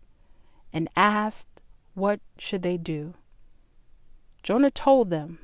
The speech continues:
to toss him overboard, and that would calm the sea. The sailors tried to get back to dry land,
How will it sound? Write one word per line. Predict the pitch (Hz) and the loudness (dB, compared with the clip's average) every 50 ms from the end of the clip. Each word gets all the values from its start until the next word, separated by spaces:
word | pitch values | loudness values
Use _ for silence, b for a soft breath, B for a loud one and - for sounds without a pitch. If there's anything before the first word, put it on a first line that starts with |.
| - - - - - - - | -20 -20 -20 -20 -20 -20 -16
to | - 170 | -14 -12
toss | 165 - - - 208 220 247 240 - - | -10 -8 -4 0 0 0 0 0 -2 -2
him | 277 254 | 0 0
overboard, | 254 254 247 262 254 226 202 185 170 156 156 - - - - - - - - - - - - - - - - - - - | 0 0 0 -2 -2 -4 -2 -4 -4 -4 -4 -8 -12 -16 -20 -20 -20 -20 -20 -20 -20 -20 -20 -20 -20 -20 -20 -20 -12 -6
and | 160 165 170 165 | -6 -4 -2 2
that | 202 208 190 170 151 - - - - - - | 4 4 4 4 2 -2 -10 -20 -18 -10 -8
would | 165 160 - | -8 -8 -6
calm | - - - 170 160 160 156 | -6 -4 -2 -2 -2 -2 -4
the | 156 160 | -8 -8
sea. | - - - - 180 175 156 170 - - - - - - - - - - - - - - - - - - - - - - - - - - b b b b b b b b b b b b b | -10 -8 -4 -4 -2 -2 -4 -6 -10 -16 -20 -20 -20 -20 -20 -20 -20 -20 -20 -20 -20 -20 -20 -20 -20 -20 -20 -20 -20 -20 -20 -20 -20 -20 b b b b b b b b b b b b b
The | - 262 | -2 0
sailors | - - 359 359 415 392 320 - - | 4 8 10 10 10 8 6 2 -2
tried | - - - 262 262 226 196 175 165 165 - - - - - - - - - - - - - | -2 4 6 6 6 6 4 2 -2 -6 -10 -16 -20 -20 -20 -20 -20 -20 -20 -20 -20 -20 -12
to | - 180 | -10 -2
get | 175 202 190 185 - | 0 0 0 2 4
back | - 180 180 165 - | 4 6 6 4 2
to | - - 180 | -4 -10 -6
dry | 170 180 175 170 | -4 -2 -2 0
land, | 170 170 170 170 165 165 160 160 175 180 | 0 -2 -2 -2 -2 -2 -4 -6 -10 -14